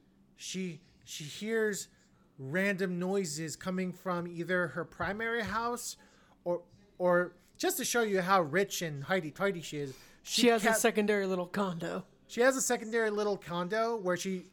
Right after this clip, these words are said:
Speaker 1: writes her music, and she
Speaker 2: Yeah.
Speaker 1: hears, like, a, a, like, what sounds like a,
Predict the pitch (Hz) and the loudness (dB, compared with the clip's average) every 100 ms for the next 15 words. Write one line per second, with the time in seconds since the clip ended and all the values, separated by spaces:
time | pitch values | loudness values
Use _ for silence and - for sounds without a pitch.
0 | - 160 185 - 165 151 147 175 220 - | -6 2 2 2 -6 -6 -6 -6 -6 -10
1 | - - - - - - 180 196 190 - | -20 -20 -20 -20 -14 -4 -2 0 -2 -2
2 | 240 247 202 214 208 185 160 147 156 165 | 2 2 2 0 0 -2 -4 -6 -4 -4
3 | 160 - 160 165 - 196 208 196 190 | -6 -10 -8 -4 0 0 0 -2 -2